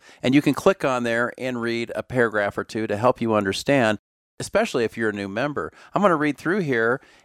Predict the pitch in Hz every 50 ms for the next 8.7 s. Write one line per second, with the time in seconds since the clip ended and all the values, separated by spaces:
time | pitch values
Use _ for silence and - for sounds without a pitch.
0 | _ _ - 120 123 123 120 117 120 135 139 - - - 123 - - 175 175 156
1 | 117 98 - 110 123 131 131 123 - 123 113 - - 127 117 117 110 - 110 98
2 | - - 110 110 110 107 - - - 98 92 85 101 101 95 87 82 82 - -
3 | _ - - 80 117 131 135 143 156 156 _ - - - - - - 113 120 135
4 | 139 - - - - 147 139 135 120 110 - 110 104 - - 113 110 110 104 107
5 | 101 - 107 95 - 98 95 87 90 90 90 85 78 73 - - _ _ _ _
6 | _ _ - - _ _ _ - - 92 95 90 87 78 87 98 104 107 110 127
7 | 139 147 - _ _ _ - 107 104 - - - 127 120 117 110 113 117 110 107
8 | 113 - - 101 - - - - 90 82 73 67 -